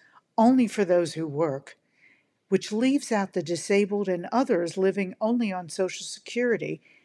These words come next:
for example, and benefits taxpayers with children by far the most. And to add insult to injury,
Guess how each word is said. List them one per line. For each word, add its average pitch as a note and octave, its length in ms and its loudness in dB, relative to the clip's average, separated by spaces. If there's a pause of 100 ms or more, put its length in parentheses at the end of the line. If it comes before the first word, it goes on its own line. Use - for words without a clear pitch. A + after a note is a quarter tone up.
for F#3 180 -4
example, E3 680 -10 (520)
and F#3 220 -2
benefits C4 560 4
taxpayers F#3 800 -2
with F3 200 -10
children F#3 640 -2 (480)
by F3 220 -2
far F3 640 -2
the D#3 120 -6
most. - 540 -10 (2000)
And A#3 140 2
to - 160 -4
add D#4+ 260 2
insult G#3 560 -2
to - 120 -6
injury, C#3+ 520 -6